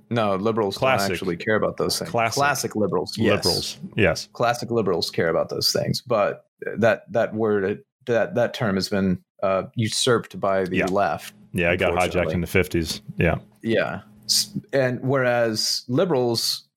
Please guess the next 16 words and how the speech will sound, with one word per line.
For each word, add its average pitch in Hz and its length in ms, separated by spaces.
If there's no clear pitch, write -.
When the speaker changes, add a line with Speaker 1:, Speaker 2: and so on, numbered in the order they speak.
Speaker 1:
they, 107 600
that's 139 400
not 143 380
as 117 220
important 117 520
to 110 120
them, 80 260
those 92 280
things. - 560
So 135 540
you, 135 260
you, 135 140
you 131 240
kinda 165 220
have 135 220
a, 113 100